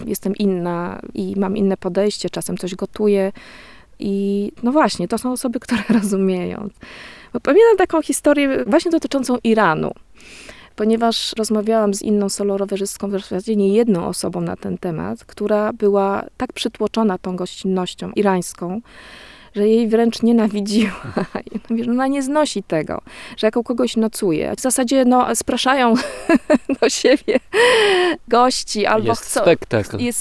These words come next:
Speaker 1: spekta-, ale ja nie chcę aż tego t-, takim, ale czasem pewnie bywa, bo ja bardzo rzadko korzystam. Bywa to spektakl. No, nie wiem, namawiają, żeby gdzieś o dziesiątej wyjść i tak dalej. I żadne przekonywania, że się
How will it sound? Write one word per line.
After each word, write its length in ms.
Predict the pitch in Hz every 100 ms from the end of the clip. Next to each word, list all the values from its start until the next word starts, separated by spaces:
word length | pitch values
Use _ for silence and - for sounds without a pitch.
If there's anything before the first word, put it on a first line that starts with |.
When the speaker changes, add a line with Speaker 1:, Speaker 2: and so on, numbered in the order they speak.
| -
Speaker 1:
spekta-, 340 | - 247 - -
ale 180 | 269 285
ja 100 | 285
nie 140 | 359
chcę 140 | -
aż 120 | 330 -
tego 200 | 285 285
t-, 100 | -
takim, 280 | 262 - 254
ale 180 | 254 262
czasem 380 | - 320 359 247 -
pewnie 280 | 262 277 247
bywa, 300 | 208 247 190
bo 100 | 196
ja 100 | 202
bardzo 240 | 214 185
rzadko 260 | 185 180 185
korzystam. 520 | 185 180 - 160 170 - - - - -
Bywa 200 | - 220
to 120 | 208 208
spektakl. 640 | - 196 - 208 226 -
No, 120 | 226 226
nie 160 | 240
wiem, 120 | 233
namawiają, 540 | 220 220 220 226 220 208
żeby 180 | 208 208
gdzieś 200 | 202 208
o 60 |
dziesiątej 480 | 208 208 208 202 208
wyjść 600 | 196 196 196 - - - -
i 60 |
tak 160 | 220 214
dalej. 320 | 214 302 202
I 140 | 208 220
żadne 440 | 240 262 262 254 - - - - - -
przekonywania, 580 | - 240 240 240 240 240
że 120 |
się 100 | 226